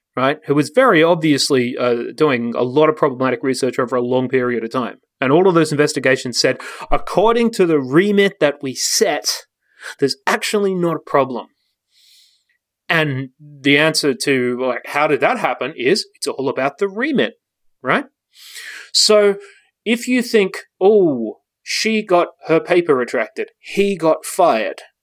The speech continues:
he got in a bunch of trouble, uh, he got stuck on the, the little N I H list of people we can't give money to 'cause there's an O R I investigation,"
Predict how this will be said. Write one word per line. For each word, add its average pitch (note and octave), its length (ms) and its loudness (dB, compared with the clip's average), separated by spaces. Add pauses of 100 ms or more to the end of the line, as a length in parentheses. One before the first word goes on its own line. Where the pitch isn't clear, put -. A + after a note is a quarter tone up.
(200)
he G3+ 240 2
got D#3 300 2
in D#3 340 -2
a - 80 -2
bunch D#3 220 -2
of - 60 -14
trouble, B2+ 520 -2
uh, C3 160 0
he F#3 200 -4
got F3 180 2
stuck - 400 2
on D3+ 160 2
the, C3+ 300 0
the C3+ 120 -2
little E3+ 300 0
N D#3 160 0
I D3 140 2
H D3+ 280 0
list D3+ 280 0
of C3+ 120 -4
people E3 280 0
we C#3 80 0
can't C#3+ 240 -2
give C#3 120 -2
money E3+ 280 2
to B2+ 200 -4
'cause C3 200 -6
there's C3+ 180 0
an C#3 80 -2
O C#3 140 2
R C3 160 6
I F3 140 2
investigation," A#2 680 -2